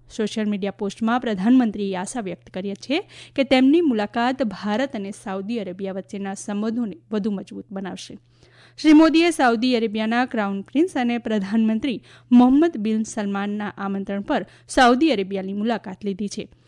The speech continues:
આ તેમની સાઉદી અરેબિયાની ત્રીજી મુલાકાત છે. અમેરિકાના ઉપરાષ્ટ્રપ્રમુખ જે ડી વેન્સે કહ્યું છે કે સદીનું ભવિષ્ય ભારત અને અમેરિકા વચ્ચેના સહિયારા વેપાર સંબંધો પર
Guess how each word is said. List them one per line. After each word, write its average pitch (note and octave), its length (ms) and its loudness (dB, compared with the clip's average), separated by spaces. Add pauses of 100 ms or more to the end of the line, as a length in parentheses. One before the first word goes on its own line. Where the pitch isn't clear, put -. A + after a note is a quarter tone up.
(160)
આ B3 80 4
તેમની C#4+ 360 8
સાઉદી G#3 440 0
અરેબિયાની G#3 480 -2
ત્રીજી C4 420 2
મુલાકાત E3+ 440 -2
છે. - 300 -12 (1500)
અમેરિકાના D#4+ 600 8
ઉપરાષ્ટ્રપ્રમુખ C4+ 1000 2
જે A#3 220 0
ડી A3+ 160 -2
વેન્સે B3 360 0
કહ્યું G#3 260 -4
છે D#4+ 280 -2 (280)
કે C4+ 140 4
સદીનું B3 540 4
ભવિષ્ય G#3+ 460 -2
ભારત G#3+ 420 2
અને G3+ 160 -4
અમેરિકા G#3+ 540 -4
વચ્ચેના G#3 480 -6
સહિયારા G#3+ 580 -2
વેપાર G#3 440 -4
સંબંધો G3+ 480 -6
પર G3 200 -8